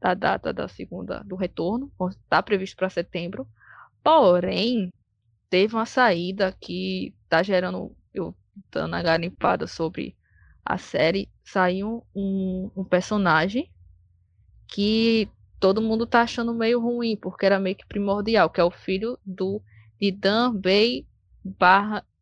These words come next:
Barandi, eu acho que é Barandi, sei lá. É um dos personagens e que surpreendeu todo mundo e supostamente isso possa ser que adie um pouquinho, ficando entre setembro e outubro, mas nada muito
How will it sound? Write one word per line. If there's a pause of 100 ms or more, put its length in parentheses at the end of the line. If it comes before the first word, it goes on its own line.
(100)
Barandi,
eu
acho
que
é
Barandi,
sei
lá. (260)
É
um
dos
personagens (360)
e (340)
que (140)
surpreendeu
todo
mundo
e (240)
supostamente
isso (140)
possa
ser
que
adie
um
pouquinho, (100)
ficando
entre (200)
setembro
e
outubro,
mas
nada
muito